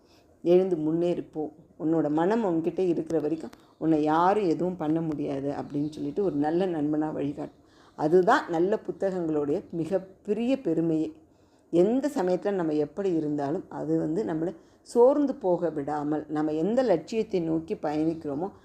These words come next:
அந்த லட்சியத்தில் மேலும் உறுதியோடு பயணிப்பதற்கு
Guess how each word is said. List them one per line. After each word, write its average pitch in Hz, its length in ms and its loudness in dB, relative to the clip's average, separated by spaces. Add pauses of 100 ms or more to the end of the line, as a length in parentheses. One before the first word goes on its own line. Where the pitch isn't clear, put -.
(200)
அந்த 160 220 2
லட்சியத்தில் 208 680 0
மேலும் 180 500 0
உறுதியோடு 180 680 0
பயணிப்பதற்கு 160 920 -4